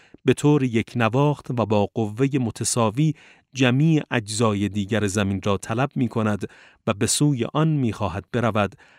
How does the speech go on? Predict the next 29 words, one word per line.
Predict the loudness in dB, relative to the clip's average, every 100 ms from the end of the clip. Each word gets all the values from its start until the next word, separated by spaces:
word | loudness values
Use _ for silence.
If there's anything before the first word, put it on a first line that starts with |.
| _ 0
و |
از | 0 2
طرفی | 0 0 2 2
محال | 2 2 2 2
است | 0 -2 0
که | 0 0 -8 _
هر | -4 -2 0
جزئی | 2 2 2 -6 -4 -2
بتواند | 0 0 0 2 2 0 -8 -20 _
به | 0 0 2
یکایک | -2 0 0 2 0 0
از | 0 0 -2
تمام | -2 0 2 0 -2
اجزا | -6 -4 -2 -2
برسد | 2 2 2 0 -2 -4 -20 _ -8
و |
تلاقی | -6 -4 -2 -2 -2 -6
کند، | -6 0 2 4 2 -4 _ _ _
بنابراین | -2 0 0 -2 -2 0 0 0
هر | -2 -2
جزئی | -2 0 0 0 -2 0
می‌طلبد | 2 0 0 -2 0 2 0 0
و | -2
دنبال | -2 0 0 0
می‌کند | 0 0 0 0 0
که | 2 0 -2 -20 _
نزدیکیش | 0 0 0 -4 -4 -2 0 2 0 -2
با | 0 0
جمیع | 0 -2 0 0 0 -2 -6